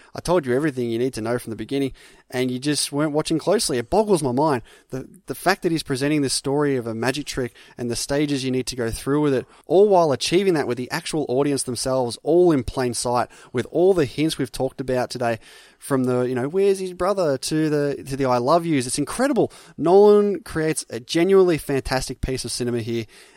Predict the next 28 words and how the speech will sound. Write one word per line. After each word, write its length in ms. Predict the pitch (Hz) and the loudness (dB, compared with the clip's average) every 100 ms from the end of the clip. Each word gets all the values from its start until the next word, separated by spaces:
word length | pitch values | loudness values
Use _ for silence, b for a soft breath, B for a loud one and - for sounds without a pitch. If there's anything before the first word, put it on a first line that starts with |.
| - | -10
and 320 | 120 123 117 | -2 -2 0
one 180 | 135 143 | 2 2
that 100 | 131 | 2
is 100 | 120 | 0
not 200 | 143 156 | 0 2
only 240 | 139 139 | 2 2
recommended 460 | 131 123 123 120 117 | 0 -2 -2 -2 -2
to 60 | 123 | -4
be 60 | |
watched 280 | 117 117 - | -4 -4 -4
multiple 440 | 110 123 156 147 131 | -4 0 0 0 -4
times, 400 | 117 117 117 - B - | -4 -4 -4 -8 B -6
it's 300 | 123 - - - - - | -4 -4 -8 -14 -14 0
basically 400 | 139 135 131 123 | 0 0 -2 -2
required, 520 | 113 120 113 110 110 B B B | -2 0 2 2 -2 B B B
and 220 | 120 120 | -6 0
those 180 | 135 147 | 4 4
are 40 | 135 | 2
the 80 | |
reasons 340 | 120 120 117 113 | 2 2 0 -2
why 160 | 113 | -2
this 140 | 110 110 | -2 -4
is 40 | |
an 40 | 110 | -6
amazing 300 | 104 104 104 | -6 -8 -10
film 200 | 98 85 | -10 -12
for 100 | 85 | -8
me. 160 | 107 | -8